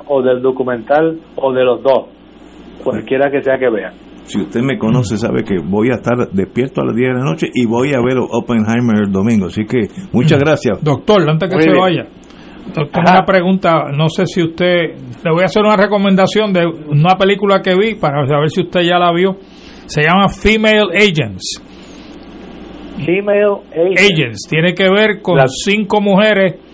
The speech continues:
Speaker 3: creo que cuatro mujeres, que se infiltran en el naz-, en los nazis franceses en, en la Segunda Guerra Mundial.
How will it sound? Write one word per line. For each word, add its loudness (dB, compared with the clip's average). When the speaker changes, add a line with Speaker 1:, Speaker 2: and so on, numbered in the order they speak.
Speaker 3:
creo 2
que -2
cuatro 0
mujeres, 2
que 0
se 0
infiltran 2
en 2
el 2
naz-, 2
en 2
los 2
nazis 0
franceses 0
en, -8
en -4
la -2
Segunda 0
Guerra 2
Mundial. 2